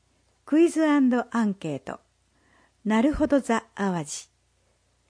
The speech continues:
八、フォトスケッチ。九、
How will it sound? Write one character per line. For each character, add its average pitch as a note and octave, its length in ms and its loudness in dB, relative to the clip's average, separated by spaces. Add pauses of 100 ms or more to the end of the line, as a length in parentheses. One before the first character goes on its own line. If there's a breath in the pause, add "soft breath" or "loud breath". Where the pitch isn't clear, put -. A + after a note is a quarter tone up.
(280)
八、 B3 520 -6 (520)
フ - 180 -2
ォ D4 40 2
ト E4 180 0
ス - 180 -10
ケ B3 120 -2
ッ G3 60 -6 (120)
チ。 - 200 -14 (840)
九、 C#4 360 0